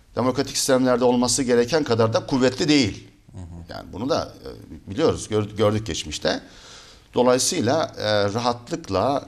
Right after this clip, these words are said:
Speaker 1: istenmeyen, e, amaçlar için, e, yönlendirilme imkanına açık olan yapılardır bunlar. Dolayısıyla bu tür tedbirleri, e, almamız gerekiyor. Birincisi bu. Yani personelle bu yapı arasındaki, personelin eğitilmesi ile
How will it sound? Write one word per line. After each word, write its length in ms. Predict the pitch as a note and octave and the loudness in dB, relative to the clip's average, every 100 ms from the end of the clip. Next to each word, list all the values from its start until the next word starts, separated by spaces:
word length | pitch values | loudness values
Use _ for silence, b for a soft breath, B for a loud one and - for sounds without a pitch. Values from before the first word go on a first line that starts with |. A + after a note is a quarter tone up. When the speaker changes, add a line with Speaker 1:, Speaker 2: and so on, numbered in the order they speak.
| - | -8
Speaker 1:
istenmeyen, 840 | - - D#3+ E3+ A2 F#2 F#2+ A2 A2+ - - - - - | -6 -2 0 0 0 0 -2 -2 -8 -16 -20 -20 -20 -12
e, 380 | E2 F2 F2 E2+ - | -6 -4 -4 -6 -2
amaçlar 520 | G#2 A2 A2+ A2+ D3 | 0 0 0 0 0
için, 540 | A#2 - G#2+ C#3+ - - - _ _ b b b b b b _ F2+ | 0 -4 -4 -6 -10 -20 -20 _ _ b b b b b b _ -4
e, 400 | F#2 F2 E2 E2+ - - - _ _ _ - | -2 0 -2 -4 -10 -16 -20 _ _ _ -12
yönlendirilme 880 | G#2+ A#2 A#2+ A#2+ A#2+ A#2 A2 A2 C3 | 0 2 4 2 0 0 2 2 2
imkanına 800 | A2+ A2 A2 G2+ G#2 G#2 C3+ - - | 2 2 2 2 2 0 -2 -2 -6
açık 280 | A2 - A#2+ | -4 0 2
olan 220 | G#2+ C3+ | 2 4
yapılardır 600 | G2+ G2+ G2+ B2 F#2 E2+ | 0 2 2 2 0 -6
bunlar. 280 | F2 D3+ C#3 | -4 -2 2
Dolayısıyla 580 | A2 - E3+ C3+ - | 2 2 2 0 0
bu 80 | G3 | 0
tür 160 | - A#2+ | 0 2
tedbirleri, 460 | G#2+ F2 E2+ E2+ | 0 0 -2 -2
e, 360 | E2+ - F#2 F2 | -4 -6 -6 -4
almamız 400 | - F2+ F2 E2 | -2 -2 -2 -4
gerekiyor. 360 | E2 G#2 D#3+ G2 - | -4 -2 0 -2 -2
Birincisi 340 | E3+ C3+ C#3+ | 0 2 0
bu. 140 | G#2+ - B B B B B B B B B B B - | -2 -4 B B B B B B B B B B B 0
Yani 320 | A2 A#2 A2+ | 2 2 2
personelle 840 | A2+ B2+ B2 C3+ D3+ E3 G2+ F2+ G2 | 2 0 2 2 4 4 2 2 2
bu 80 | |
yapı 220 | C#3+ B2+ C#3+ | 2 4 4
arasındaki, 640 | A#2 - G#2 F#2 F#2 F2+ | 2 0 -2 -4 -4 -4
personelin 480 | G2+ G2+ A#2 G#2+ B2 | -2 -2 0 0 0
eğitilmesi 680 | G#2+ G#2+ G#2+ F#2+ F#2 - B2+ | 0 -2 -2 -2 0 0 -2
ile 440 | A2+ G2+ - A#2+ | -6 -2 -2 -2